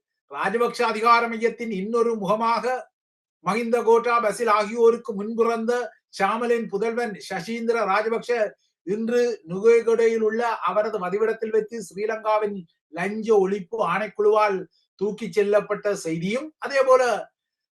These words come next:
ஸ்ரீலங்காவின் முன்னாள் தலையாரி ரணிலின் முன்னாள் தலைமை அதிகாரி சாகல ரட்நாயக்கா இன்று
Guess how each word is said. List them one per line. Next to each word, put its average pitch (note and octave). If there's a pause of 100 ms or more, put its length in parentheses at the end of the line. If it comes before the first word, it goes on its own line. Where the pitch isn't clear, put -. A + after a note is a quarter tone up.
(100)
ஸ்ரீலங்காவின் C4
முன்னாள் B3+
தலையாரி B3
ரணிலின் B3
முன்னாள் A#3+
தலைமை A3+
அதிகாரி A#3+ (120)
சாகல A#3
ரட்நாயக்கா A3 (100)
இன்று G#3